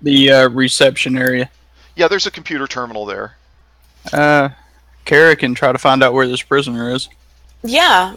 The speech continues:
Speaker 3: how about I slice into it and try and find, um, you know, some information or, you know, where he could be at or where the reinforcements are coming from and how many there are.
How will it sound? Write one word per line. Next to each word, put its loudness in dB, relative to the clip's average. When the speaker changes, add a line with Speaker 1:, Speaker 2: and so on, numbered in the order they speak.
Speaker 3:
how -6
about 0
I 2
slice -2
into -2
it -4
and -14
try 0
and -4
find, 0
um, 2
you 0
know, 2
some -2
information 2
or, 4
you -4
know, 0
where 4
he -2
could -6
be 2
at 4
or -2
where 0
the -4
reinforcements -6
are -10
coming -4
from -2
and -4
how -6
many -2
there 0
are. 0